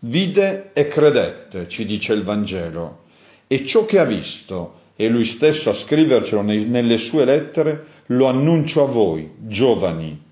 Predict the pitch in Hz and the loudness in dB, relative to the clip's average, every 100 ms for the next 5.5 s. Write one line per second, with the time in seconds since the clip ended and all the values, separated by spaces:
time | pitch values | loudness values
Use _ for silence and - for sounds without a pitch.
0 | _ _ _ _ - 110 - 120 113 143 | _ _ _ _ -6 -6 0 0 4 2
1 | 101 76 - _ _ _ 107 107 107 104 | 2 0 -10 _ _ _ -8 -8 -6 -2
2 | 113 - 104 - 147 143 143 - 143 147 | 0 0 -6 -2 0 0 -2 -6 -6 -4
3 | 131 - - - 110 - 151 151 139 135 | -6 -10 -20 -12 -12 -4 -2 -2 -2 -4
4 | - 123 117 - 143 127 127 123 - 98 | 0 -2 -2 -2 2 4 2 0 -4 -4
5 | 82 80 85 85 78 | -4 -6 -8 -10 -12